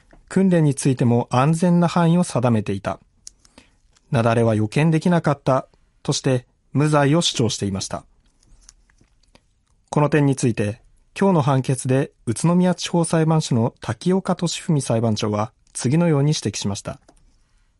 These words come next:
学校活動の一環で安全確保が強く求められる中、地形や新たな積雪などの状況を踏まえると、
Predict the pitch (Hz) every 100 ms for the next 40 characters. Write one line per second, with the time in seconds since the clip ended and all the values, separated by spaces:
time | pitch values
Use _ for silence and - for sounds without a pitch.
0 | _ _ _ _ _ _ _ _ _ _
1 | _ 117 117 - 175 170 180 165 151 135
2 | 110 - - 117 113 113 113 _ _ 131
3 | 131 165 190 185 175 - 143 113 - -
4 | 185 160 123 113 117 117 117 117 104 101
5 | 98 104 _ _ _ _ _ _ _ -
6 | - - 120 117 110 110 127 190 185 165
7 | - 139 - 147 160 156 151 143 117 127
8 | 135 151 147 127 135 143 139 107 -